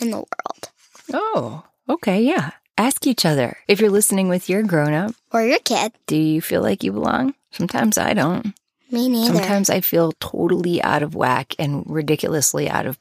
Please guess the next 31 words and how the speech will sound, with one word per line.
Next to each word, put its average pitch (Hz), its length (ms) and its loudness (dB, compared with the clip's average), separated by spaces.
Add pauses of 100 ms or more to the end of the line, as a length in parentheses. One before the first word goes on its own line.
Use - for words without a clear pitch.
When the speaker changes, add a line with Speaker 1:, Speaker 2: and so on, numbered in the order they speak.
Speaker 2:
place - 340 -2
in 147 120 -4
this - 260 -2
Speaker 1:
I 247 120 2
Speaker 2:
world. - 120 0
Speaker 1:
feel 302 220 6
like 311 340 4 (140)
a 226 60 0
unicorn 226 960 0 (260)
in 226 120 -2
a 220 60 -4
field - 320 -4
of 208 140 -6
horses, - 760 -4 (380)
or 285 160 4
the 269 240 2
other 226 260 0
way 185 240 0
around. 254 640 -2 (140)
Speaker 2:
<laughs> - 140 -6
Or 202 280 4
a - 20 2
horse 214 400 2
in 175 100 2
a 180 80 2
field 170 320 -2
of 175 60 0
unicorns? 202 840 0 (640)
You, 175 220 6
my 123 220 2
dear, - 460 -6